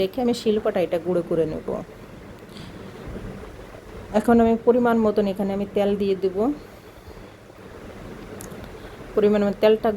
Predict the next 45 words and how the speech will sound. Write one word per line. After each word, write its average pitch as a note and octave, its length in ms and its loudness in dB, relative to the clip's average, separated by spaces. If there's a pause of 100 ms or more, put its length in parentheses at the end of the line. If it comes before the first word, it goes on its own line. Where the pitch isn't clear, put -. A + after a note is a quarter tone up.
গরম A3 280 6
হয়ে G#3 200 4 (120)
যাওয়ার G3 260 4
পর G#3+ 100 2 (140)
তখন F#3+ 240 0 (100)
এখানে F#3 260 -2
আমি F#3+ 100 0 (100)
পেঁয়াজ A3 240 6 (100)
কুচি, E3 260 -6 (120)
যেটা G3 240 0
পেঁয়াজ G#3 280 2
কুচি G3+ 220 0
আমি F#3+ 160 2
একটা F#3 160 -2 (100)
পেঁয়াজ G#3 240 4 (100)
কুচি G3+ 220 0 (100)
করে G3 180 2 (200)
রেখে F#3 240 0
দিয়েছিলাম, G3 380 2
সেটা F#3 200 2
আমি F#3 140 0
এখন F#3+ 200 -2
বেরেস্তা F#3+ 400 2
করে E3 240 2
নেব। D#3 140 -4 (680)
এটা F#3+ 180 4
বেরেস্তা G3+ 400 4
করে G3+ 160 2 (140)
সুন্দর G3 380 0
করে G3 180 2
একটা F#3 220 -2
লাল F#3+ 260 4
লাল F#3+ 140 2 (100)
কালার F#3+ 300 2
হওয়া F#3+ 240 4
পর্যন্ত F#3+ 320 -4
আমি F3+ 140 -2
এখানে, F#3 240 0 (180)
এখানে F#3 280 2
ভেজে F3+ 220 2
নেব। G3+ 100 2 (120)
তত F#3+ 120 2 (100)
সময় F#3 180 2
পর্যন্ত F#3 240 0
আমি F#3 80 2